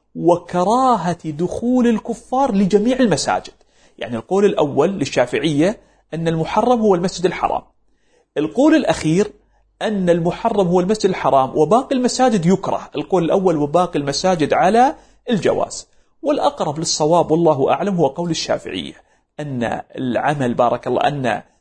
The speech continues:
دخول الكفار المسجد الحرام هذا أمر محرم ومنهي عنه،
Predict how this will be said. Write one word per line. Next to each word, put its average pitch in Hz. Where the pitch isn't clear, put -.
دخول 151
الكفار 131
المسجد 123
الحرام 156
هذا 117
أمر 117
محرم 151
ومنهي 120
عنه، 147